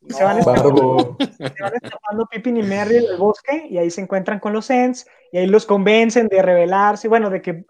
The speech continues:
Speaker 1: eh, co-, contribuyan a la guerra, y es cuando ya
Speaker 2: Sí,
Speaker 1: se rebelan contra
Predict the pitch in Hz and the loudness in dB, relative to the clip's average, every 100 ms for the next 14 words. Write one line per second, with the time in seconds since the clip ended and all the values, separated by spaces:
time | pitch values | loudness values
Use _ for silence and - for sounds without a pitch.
0 | 185 170 165 165 165 - _ - 494 - | -8 -2 0 0 -2 -8 _ -8 -8 -2
1 | 202 175 190 233 254 208 185 196 220 220 | -2 0 0 2 2 2 0 0 -2 -6
2 | 262 _ _ _ 185 180 - 208 190 185 | -10 _ _ _ -8 -6 -4 -2 2 2
3 | 208 190 185 190 - - | 4 4 4 4 0 -12